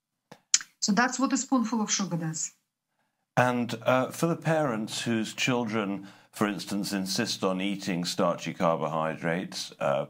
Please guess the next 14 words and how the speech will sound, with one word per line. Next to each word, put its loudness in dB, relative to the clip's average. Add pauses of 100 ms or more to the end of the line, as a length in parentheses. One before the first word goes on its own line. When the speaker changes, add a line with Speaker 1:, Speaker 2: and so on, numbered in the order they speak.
Speaker 2:
pasta 0
and -6
pizza -2
and, -6 (460)
uh, 4
the 0
breakfast -2
cereals -2
and -4
the -6
toast -2
and -2
so -2
on, -4